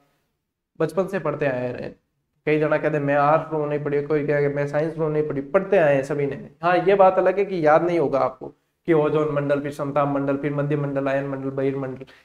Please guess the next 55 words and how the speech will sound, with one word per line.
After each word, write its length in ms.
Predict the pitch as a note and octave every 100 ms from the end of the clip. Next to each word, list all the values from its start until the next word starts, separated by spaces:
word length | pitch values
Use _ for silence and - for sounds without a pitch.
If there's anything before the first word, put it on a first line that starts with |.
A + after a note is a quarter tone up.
| -
इस 140 | F3+
तरीके 280 | F3+ E3 D3+
से 140 | D3+ C3+
है, 160 | C3
क्रमशः 380 | - F#3 F#3+ F#3+
याद 280 | D3+ C#3+ C#3+
करना 220 | C#3 C3+
होता 240 | C3 B2
है, 60 | G#2+ _ _ _ -
कोई 100 | G#3+
दिक्कत 280 | F3 D3 C#3
नहीं, 140 | D#3
आपके 240 | C#3 D#3 D#3+
सिलेबस 340 | E3+ F#3+ F#3+
में 100 | D#3+
नहीं 160 | C#3 C3
है। 140 | D3+ _ _ -
फिर 140 | A3
भी 160 | A#3 A3
जो 120 | G3+
है, 180 | F#3 G3 - _
क्षोभ 260 | - B3 B3+
मंडल 280 | A#3 G#3
के 120 | G3+ G3
बाद 200 | E3+ F3+
में 140 | F#3+
जो 120 | F#3
समताप 440 | F3+ E3 F#3+ B3 F3+
मंडल 280 | D#3+ C#3+
है, 80 | C#3 - _ -
उसमें 320 | A#3 B3+ C4
एक 520 | B3+ B3+ - G#3+ - E3+
ओजोन 320 | F3 A3 A#3+
की 120 | A#3
लेयर 340 | E3+ C#3+ E3+ G3
पाई 200 | D#3+ D3
जाती 260 | C#3 C3 C3+
है 200 | C#3 - _ -
और 140 | F3
ओजोन 440 | E3+ F3 F#3 B3 A#3+
जो 100 | A3
है 120 | G#3+
ऑक्सीजन 480 | G#3 - A#3 A#3 A#3
के 100 | A#3
तीन 360 | _ C#4 D4+
अणुओं 300 | C4 B3 A#3
से 120 | A3+
मिलकर 300 | F#3+ F3+ F#3
बनता 280 | E3+ D#3 E3
है, 180 | E3 D#3 -
ओ 220 | G#3 G#3+
three 120 | G#3+
formula 420 | - D#3+ E3+ G#3
होता 200 | G#3
है, 60 | E3